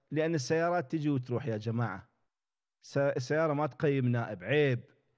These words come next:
إنه والله يغشون الواحد يقولوا له: "هاك سيارة ووقف ويانا". لا، ليش؟ ما عندك عقل؟ ما عندك ضمير حي؟ أختي أو أخي النائب، البعض طالعين يقول لك: "مو ذولا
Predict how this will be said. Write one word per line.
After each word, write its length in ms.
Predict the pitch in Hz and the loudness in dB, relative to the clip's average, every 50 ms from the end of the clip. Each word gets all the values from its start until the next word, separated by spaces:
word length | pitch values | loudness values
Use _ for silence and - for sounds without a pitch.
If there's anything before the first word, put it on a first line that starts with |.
| _ _ _ _ _ _ _ _ _ _ _ _ _ - | _ _ _ _ _ _ _ _ _ _ _ _ _ -2
إنه 200 | 127 131 135 139 | 0 0 2 2
والله 260 | 139 147 151 147 147 | 2 0 2 2 2
يغشون 440 | 139 131 139 131 123 - 156 156 143 | 2 2 0 -2 -2 -2 -4 -2 0
الواحد 360 | 143 147 151 147 123 165 139 | 0 2 2 2 2 0 -2
يقولوا 280 | 143 131 135 139 143 143 | -2 -2 -2 0 0 2
له: 220 | 143 139 147 151 | 2 2 2 2
"هاك 100 | 151 131 | 2 0
سيارة 500 | - - 151 143 151 156 160 156 151 147 | -2 -4 -2 -2 0 2 2 2 2 2
ووقف 420 | 143 143 143 143 139 139 123 - 151 | 0 0 0 0 -2 -4 -4 -4 -4
ويانا". 460 | 151 147 143 139 127 127 123 120 123 - _ _ _ _ _ _ _ - | -2 0 0 0 0 -2 -4 -6 -10 -14 _ _ _ _ _ _ _ -8
لا، 140 | 208 190 175 | -4 -4 -2
ليش؟ 500 | 165 190 190 165 139 127 - - - _ _ - | 0 0 0 0 -2 -4 -6 -12 -18 _ _ -6
ما 100 | 139 156 | -4 -4
عندك 360 | 156 165 175 160 143 156 123 147 | -2 -2 -2 -2 -2 -4 -4 -4
عقل؟ 440 | 175 175 175 180 175 170 165 165 - _ _ _ _ _ _ _ _ - | -4 -4 -4 -2 -4 -2 -4 -4 -8 _ _ _ _ _ _ _ _ -6
ما 100 | 160 180 | -4 -4
عندك 360 | 160 165 175 165 151 175 143 165 | -2 -2 -2 0 0 0 0 0
ضمير 340 | 156 165 170 170 175 156 | -2 -2 -2 -2 -2 -4
حي؟ 340 | 131 - 165 160 160 165 170 - _ _ _ _ _ _ _ - - | -4 -4 -4 -4 -4 -6 -8 -12 _ _ _ _ _ _ _ -6 -4
أختي 280 | 165 - 127 - - | -4 -4 -2 -4 -4
أو 140 | - - - | -2 -2 -2
أخي 260 | - - 147 - 160 | -2 -2 -4 -4 -4
النائب، 400 | 160 165 165 165 165 - 175 185 - _ _ _ _ _ _ _ _ _ _ _ _ _ _ _ _ _ _ _ _ _ _ _ _ _ _ _ _ _ _ _ _ _ _ _ - 208 | -4 -2 -2 -2 -2 -2 -4 -6 -6 _ _ _ _ _ _ _ _ _ _ _ _ _ _ _ _ _ _ _ _ _ _ _ _ _ _ _ _ _ _ _ _ _ _ _ 2 2
البعض 420 | 220 208 170 233 190 175 190 196 | 2 4 4 4 4 4 2 0
طالعين 880 | - - 233 208 208 208 208 190 202 214 220 214 214 208 208 208 180 - _ _ _ _ _ _ _ _ _ _ _ _ - - | 0 2 4 4 6 4 4 2 4 4 6 6 6 6 4 0 -2 -8 _ _ _ _ _ _ _ _ _ _ _ _ -4 -2
يقول 320 | 202 175 202 226 214 202 | 0 2 2 2 2 2
لك: 180 | 202 196 - 170 | 0 0 0 -2
"مو 180 | 202 202 202 | -4 -2 0
ذولا 920 | 196 185 220 220 214 214 214 214 214 214 214 214 214 214 208 208 208 196 | 2 4 4 4 4 4 2 2 2 2 2 2 2 2 2 0 0 -2